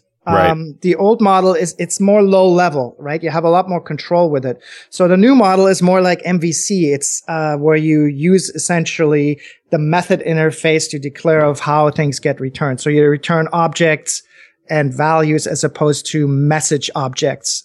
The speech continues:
Speaker 2: uh, that are more internal. So it's just a different way of developing, and I guess it's a choice that you can choose to make. But to me, I think I would go with, if, if you had to choose and you don't have a preference one way or the other,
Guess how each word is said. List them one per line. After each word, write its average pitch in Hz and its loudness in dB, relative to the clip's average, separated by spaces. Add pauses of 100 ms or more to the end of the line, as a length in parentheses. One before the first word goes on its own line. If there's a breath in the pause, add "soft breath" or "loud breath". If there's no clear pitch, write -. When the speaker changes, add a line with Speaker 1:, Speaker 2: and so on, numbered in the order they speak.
Speaker 2:
uh, 139 -4
that 139 -2
are 135 2
more 135 0
internal. 131 -4 (520 loud breath)
So 175 2 (260 loud breath)
it's 208 -2
just 254 0
a 247 4
different 220 0
way 185 2
of 185 -2
developing, 202 0
and 156 -4
I 156 -2
guess 170 -2
it's 170 -8
a 156 -6
choice 170 0
that 156 -4
you 151 -12
can 147 -4
choose 175 -6
to 156 -8
make. 147 -4
But 156 -4
to 196 -2
me, 233 4 (220)
I 185 0
think 214 -2
I 185 0
would 175 2
go 170 4
with, 156 0 (220)
if, 151 -6 (500)
if 190 -4
you 240 2
had 226 0
to 175 -2
choose 240 0
and 160 -4
you 165 -2
don't 185 0
have 175 -2
a 151 -2
preference 185 -4
one 170 -2
way 156 2
or 147 0
the 143 0
other, 151 -2